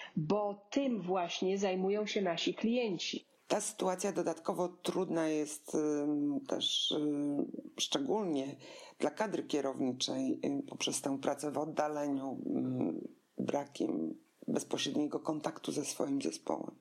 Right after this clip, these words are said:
Speaker 1: Zrobiliśmy też s-, całą serię szkoleń i spotkań z naszymi menedżerami. To na nich, na menedżerach liniowych,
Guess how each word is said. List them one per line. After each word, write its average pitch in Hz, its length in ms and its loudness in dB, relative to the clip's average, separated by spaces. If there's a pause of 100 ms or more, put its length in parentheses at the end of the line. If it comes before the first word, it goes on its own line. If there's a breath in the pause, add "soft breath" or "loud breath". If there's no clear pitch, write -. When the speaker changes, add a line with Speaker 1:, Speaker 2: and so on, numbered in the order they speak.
(760 loud breath)
Speaker 1:
Zrobiliśmy 240 800 2
też 240 300 0
s-, - 400 0 (340)
całą 226 380 2
serię 220 460 2
szkoleń 196 640 2
i 190 40 0
spotkań 190 580 2
z - 80 -6
naszymi 196 400 2
menedżerami. 185 800 2 (100)
To 196 140 4
na 220 220 2
nich, 151 300 -2
na 170 120 2
menedżerach 190 640 2
liniowych, 185 600 2